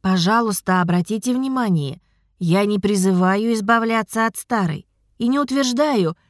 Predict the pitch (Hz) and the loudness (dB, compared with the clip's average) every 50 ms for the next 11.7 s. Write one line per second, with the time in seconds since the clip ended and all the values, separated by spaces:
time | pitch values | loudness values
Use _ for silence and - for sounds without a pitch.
0 | _ _ - - - 240 254 247 226 - 247 240 247 254 277 285 269 247 269 254 | _ _ -12 -2 0 2 2 2 0 0 0 0 0 0 -2 -2 -4 -2 -4 0
1 | - 247 254 220 247 240 - - 262 262 269 302 311 277 240 202 185 - - - | 0 0 0 2 0 -2 -2 -2 -4 -2 -2 -2 -2 -2 0 0 0 0 0 -4
2 | 202 - 208 190 - 208 214 233 233 - 233 196 156 143 143 - _ _ _ _ | -2 -2 -2 -2 -2 -2 -2 -2 -2 -4 -4 -4 -4 -4 -4 -8 _ _ _ _
3 | _ - 220 190 196 208 214 180 196 254 285 262 208 175 202 196 185 - 190 185 | _ -4 0 2 2 4 2 2 2 2 2 2 2 2 2 0 0 0 -2 -4
4 | - - 240 190 - 196 - - 196 185 190 175 - 185 180 196 233 254 262 - | -2 -2 -2 -2 -2 -2 -2 0 0 2 2 2 0 0 -2 0 0 -2 -2 -2
5 | - 185 165 165 _ _ _ _ - 277 285 285 277 285 254 - - 226 190 - | -2 -4 -4 -4 _ _ _ _ -14 -10 -8 -6 -4 -4 -4 -2 -2 -2 -2 0
6 | 208 202 208 185 226 220 - - 175 165 165 - - 240 214 175 156 143 - - | 0 -2 0 0 -2 -2 0 0 0 0 0 -2 -4 -2 0 0 0 -2 -2 -8
7 | _ - - - _ _ _ _ _ _ _ _ _ _ - 156 147 185 220 - | _ -16 -20 -20 _ _ _ _ _ _ _ _ _ _ -10 -4 -2 -2 -2 0
8 | - 220 214 190 196 190 185 208 226 226 214 190 - 190 175 - - - 285 285 | -2 -2 0 0 0 0 0 -2 -2 0 -2 -2 -2 -4 -6 -6 -6 -6 -4 -4
9 | 269 - _ _ _ _ _ _ _ _ - 320 - 349 330 320 285 - - 254 | -4 -4 _ _ _ _ _ _ _ _ -8 -6 -2 -2 -2 -2 -2 -4 -2 -2
10 | 247 254 196 - 254 262 254 247 233 - - - - 214 190 214 226 226 214 196 | -2 0 0 0 -2 0 0 0 -2 -4 -6 -6 -4 -2 0 2 2 2 2 2
11 | 190 - - - 240 254 240 - - - 247 254 233 | 0 -4 -4 -2 -2 -2 -2 -4 -6 -2 -2 -2 -2